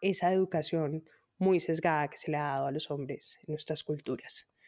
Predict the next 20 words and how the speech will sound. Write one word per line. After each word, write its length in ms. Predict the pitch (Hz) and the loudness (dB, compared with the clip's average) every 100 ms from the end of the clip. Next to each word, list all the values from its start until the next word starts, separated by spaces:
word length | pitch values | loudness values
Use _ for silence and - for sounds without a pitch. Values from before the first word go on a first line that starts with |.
| - _ _ _ _ | -20 _ _ _ _
el 120 | - 160 | -6 -4
tema 220 | 160 151 | -2 0
de 40 | |
la 80 | 151 | 2
violencia 440 | 147 143 143 - | 2 0 -4 -4
de 80 | 160 | -4
género. 280 | 180 165 143 - - _ _ - _ _ - | -4 -6 -8 -16 -20 _ _ -20 _ _ -8
Entre 200 | 190 - | -2 2
muchas 340 | 180 294 185 | 4 2 2
otras 240 | 165 180 180 | 2 2 4
cosas, 320 | 240 220 151 | 4 2 0
por 180 | - 156 | -2 -2
supuesto, 440 | 139 175 160 - - - _ | 0 0 0 -4 -14 -20 _
pero 200 | 165 160 | 0 0
creo 260 | - 220 220 | 2 2 2
que 240 | 165 151 | 0 0
es 160 | 170 170 | -2 -2
un 80 | 170 | 0
indicador 360 | 165 170 139 | 0 -2 -4
importante. 560 | 143 143 151 139 - | -4 -6 -8 -10 -14